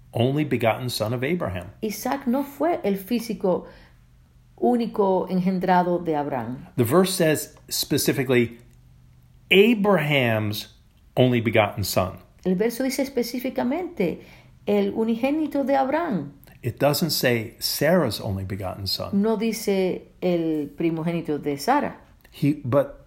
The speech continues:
Speaker 1: Isaac was not literally the only begotten son of Abraham.
Speaker 2: Pero Isaac no era literalmente el primogénito de Abraham,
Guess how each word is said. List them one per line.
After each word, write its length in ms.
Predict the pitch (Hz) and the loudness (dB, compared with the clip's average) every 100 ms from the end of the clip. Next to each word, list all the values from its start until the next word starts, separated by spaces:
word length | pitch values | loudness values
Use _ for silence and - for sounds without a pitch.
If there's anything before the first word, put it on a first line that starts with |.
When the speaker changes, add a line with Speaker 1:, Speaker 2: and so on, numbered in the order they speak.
| - - - - | -20 -20 -8 0
Speaker 1:
Isaac 440 | 110 120 170 170 | 2 2 0 0
was 160 | 156 - | -4 0
not 420 | 135 160 - - 123 | 0 -2 -6 -10 -4
literally 800 | 113 151 190 156 110 107 151 - | 2 4 4 2 0 -2 -6 -4
the 100 | 113 | -2
only 200 | 110 135 | 0 -2
begotten 360 | 123 123 139 151 | 0 0 -2 -4
son 180 | 165 | -4
of 80 | 170 | -2
Abraham. 380 | 160 226 180 - | -2 -2 -4 2
Speaker 2:
Pero 480 | 233 233 226 214 - - _ | 4 4 2 -2 -10 -20 _
Isaac 380 | 214 - 285 277 | -8 -2 -2 0
no 160 | 233 285 | 0 2
era 160 | 381 | 2
literalmente 920 | 269 208 190 185 180 175 170 160 147 - - - - - | 0 0 2 2 2 -2 -2 -4 -4 -8 -20 -20 -20 -8
el 440 | 185 180 165 156 165 - | 0 0 0 -2 -6 -12
primogénito 640 | - 175 160 165 156 - 147 | -4 -2 -2 -4 -6 -6 -6
de 460 | - 143 135 139 - - - - - - - - - - | -4 -4 -4 -10 -16 -20 -20 -20 -20 -20 -20 -20 -16 -6
Abraham, 380 | 156 143 123 | -4 -4 -6